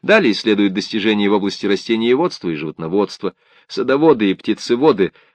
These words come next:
благодаря строго выполняемому искусственному подбору,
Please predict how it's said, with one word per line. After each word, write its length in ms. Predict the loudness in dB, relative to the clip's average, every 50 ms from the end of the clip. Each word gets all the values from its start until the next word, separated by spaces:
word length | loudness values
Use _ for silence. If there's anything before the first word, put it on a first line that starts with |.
| _ _ -12
благодаря 480 | -10 -10 -8 -6 -2 0 2 2 2 0
строго 540 | -4 -12 -10 -2 2 4 4 4 4 2
выполняемому 840 | 0 -2 -2 -4 -4 -4 -2 -2 0 2 2 2 0 -2 -4 -4 -6 -6
искусственному 800 | -8 -10 -12 -8 -8 -6 -6 -6 -8 -10 -10 -8 -8 -8 -8 -6
подбору, 680 | -8 -8 -8 -8 -10 -4 0 4 4 4 4 2 0 -6